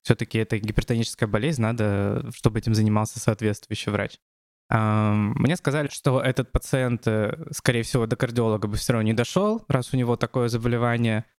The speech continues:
Мы это делаем для его же блага. И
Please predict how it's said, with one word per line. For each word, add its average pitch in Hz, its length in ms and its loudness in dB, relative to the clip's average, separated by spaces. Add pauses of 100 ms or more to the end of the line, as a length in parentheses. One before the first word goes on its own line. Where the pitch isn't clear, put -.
(220)
Мы 127 220 4
это 117 120 0
делаем 113 300 2
для 117 120 2
его 117 160 2
же 113 120 0
блага. 196 400 0 (520)
И 113 720 2